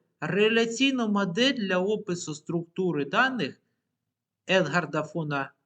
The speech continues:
Кода, а саме типи зв'язків, які можна встановлювати між таблицями.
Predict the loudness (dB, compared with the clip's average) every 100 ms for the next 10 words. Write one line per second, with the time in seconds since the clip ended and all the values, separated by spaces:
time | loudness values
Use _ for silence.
0 | _ _ -6 -2 -2 -4 -10 _ _ _
1 | _ _ _ _ _ _ _ -10 -6 0
2 | 0 0 -2 -4 -2 -4 -2 -2 -2 -6
3 | -6 -6 -8 _ _ -8 -6 -6 -6 -6
4 | -8 -10 -8 -6 -4 -4 -2 -4 -6 -8
5 | -8 -10 -6 -6 -6 -8 -8 -14 -20 _